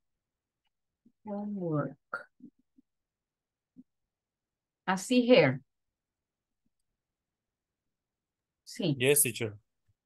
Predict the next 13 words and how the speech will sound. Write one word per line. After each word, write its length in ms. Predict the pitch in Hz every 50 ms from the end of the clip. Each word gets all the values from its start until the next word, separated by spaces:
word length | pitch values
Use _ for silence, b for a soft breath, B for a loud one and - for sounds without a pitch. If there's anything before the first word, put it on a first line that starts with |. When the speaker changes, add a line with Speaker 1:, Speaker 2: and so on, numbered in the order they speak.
| _
Speaker 1:
Ajá, 340 | - 185 185 185 254 294 359 - _
she 220 | - - - 220 190
didn't 360 | 202 214 190 220 220 214 196
do 140 | 196 202 190
her 220 | 202 196 190 180 170
homework. 400 | 190 185 170 156 135 127 123 - _ _ _ _ _ - - _ _ _ _ _ _ _ _ _ -
Por 140 | - 190 185
ejemplo, 520 | 185 185 185 175 175 170 - 180 185 180
si 200 | 180 - - 180 180
usamos 560 | - - - 196 185 185 190 214 233 214 202
they, 280 | 214 214 233 269 285
sería 580 | 269 - - 262 233 202 190 175 156 139 135 - -
they 540 | - 139 139 139 151 151 156 156 156 156